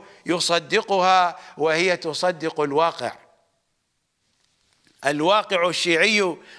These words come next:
منذ سنة أربعمية وثمانية وأربعين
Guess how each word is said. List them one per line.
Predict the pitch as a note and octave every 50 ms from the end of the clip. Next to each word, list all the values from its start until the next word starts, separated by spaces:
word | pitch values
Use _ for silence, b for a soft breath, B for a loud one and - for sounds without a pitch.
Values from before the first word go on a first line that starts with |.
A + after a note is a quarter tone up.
| B B
منذ | C#3+ F3 F#3 G#3+ B3 C4 B3 A3 A3 A3
سنة | F#3 - G3+ G3 F#3+ F#3+ F3+ F3+ - - -
أربعمية | E3+ F3 E3+ D#3 D3 F3 D#3+ D3 D3+ D#3+ F#3 G3+ G#3 G3+ G3 F#3+ F3+ E3+ D3 B B B B B
وثمانية | D3+ E3 D#3 - D#3 F3 F#3+ G3+ G3+ G3+ G3 F#3+
وأربعين | F#3 F3+ D#3 D#3 F3 E3+ E3+ D#3 E3+ E3+ E3+ G3 G#3+ A3 A3+ A3+ A3+ A3+ A3+ G#3+